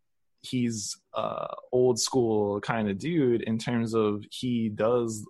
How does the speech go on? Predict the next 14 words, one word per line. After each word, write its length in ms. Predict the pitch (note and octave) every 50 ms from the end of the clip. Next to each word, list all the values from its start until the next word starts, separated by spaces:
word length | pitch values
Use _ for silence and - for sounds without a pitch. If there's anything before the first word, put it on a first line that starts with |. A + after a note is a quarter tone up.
| - -
all 200 | A2 A2+ B2+ B2+
the 100 | A#2+ G#2+
fundamental 500 | - A#2 A2 A2 A2 A2 G#2+ G#2+ G#2+ G2+
analysis, 480 | G2+ G#2 G#2+ G#2+ G#2+ - G#2 G2+ -
and 100 | G#2+ A2
then 120 | A2 A2 A2
he, 100 | B2+ A#2+
but 160 | A2 A2+ A2
he 100 | A#2 A2
still 320 | - - B2+ C3 B2 A2+
goes 280 | A2 G#2 A2 A2 G#2+ -
from 180 | - G#2 G2+
his 200 | G2 G2+ F2+ -
gut. 340 | - - G#2+ G#2+ A2+ G#2+ -